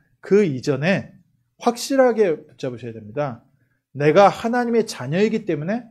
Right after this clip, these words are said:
하나님은 당연히 하나님의 자녀에게 응답하시고 역사하십니다. 하나님 주시는 힘, 이거부터 얻으십시오.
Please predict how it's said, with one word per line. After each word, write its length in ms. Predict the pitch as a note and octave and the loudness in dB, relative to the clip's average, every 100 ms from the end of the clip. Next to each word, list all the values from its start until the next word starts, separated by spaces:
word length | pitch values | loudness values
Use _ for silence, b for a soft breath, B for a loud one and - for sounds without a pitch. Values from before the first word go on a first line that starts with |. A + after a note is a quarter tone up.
| _ _ | _ _
하나님은 640 | - A3 A3 G3+ G#3 G3+ | -4 0 0 0 -6 -8
당연히 600 | - D3 E3+ B3+ C4+ C#4 | -10 -2 4 6 4 2
하나님의 440 | A#3 A#3 G#3+ G3+ G3 | -2 -2 -2 -4 -6
자녀에게 580 | C3+ B2+ A2+ D#3 F#3 _ _ C#3 | -8 -8 -6 -8 -8 _ _ -8
응답하시고 840 | C#3+ D3+ D3 A#2 - D#3 F#3+ _ C3 | 0 0 -2 -12 -10 -10 -12 _ -12
역사하십니다. 680 | A#2 C3 A2+ - A2 _ _ _ _ _ _ _ _ | -10 -10 -12 -18 -20 _ _ _ _ _ _ _ _
하나님 340 | _ F3+ F3 D3 | _ -4 -4 -4
주시는 300 | - B2+ A#2 | -10 -14 -16
힘, 260 | _ D#3 - _ _ _ _ _ _ _ | _ -12 -12 _ _ _ _ _ _ _
이거부터 400 | D#3 F3+ F#3 F3+ | 2 2 0 -4
얻으십시오. 560 | C3+ - - - A2+ | -4 -10 -18 -16 -16